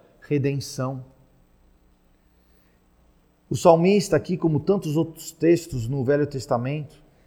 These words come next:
que estavam enxergando a misericórdia de Deus, estavam enxergando a redenção do Messias que estava pra vir, o perdão definitivo pelos seus pecados,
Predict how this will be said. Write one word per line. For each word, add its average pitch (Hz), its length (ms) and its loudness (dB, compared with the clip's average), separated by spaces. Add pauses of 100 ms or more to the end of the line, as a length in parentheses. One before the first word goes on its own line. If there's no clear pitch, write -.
(480)
que - 100 -8
estavam 185 320 4
enxergando 156 920 2
a 139 80 -2
misericórdia 165 800 0
de 117 120 -6
Deus, 127 300 -2
estavam 160 240 0
enxergando 175 640 4
a 156 60 8
redenção 165 720 2
do 160 100 2
Messias 160 680 -2
que - 100 -10
estava 143 340 -2
pra 127 180 -4
vir, 131 340 -4 (960)
o 123 80 0
perdão 175 400 6
definitivo 175 800 0
pelos 135 300 -6
seus 139 160 -4
pecados, 131 840 -4